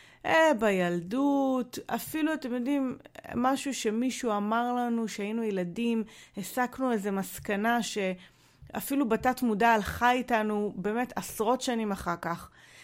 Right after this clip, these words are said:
זה משהו שנכנס לתפיסת העולם שלנו. עכשיו,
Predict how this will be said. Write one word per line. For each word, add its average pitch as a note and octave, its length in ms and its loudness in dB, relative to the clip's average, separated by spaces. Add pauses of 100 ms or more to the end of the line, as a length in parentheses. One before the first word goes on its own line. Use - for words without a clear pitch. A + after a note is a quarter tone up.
(120)
זה G#3 120 0
משהו C4 300 2
שנכנס B3 600 -2
לתפיסת G#3+ 540 -4
העולם F#3 340 0
שלנו. E3 440 -6 (400)
עכשיו, - 280 -2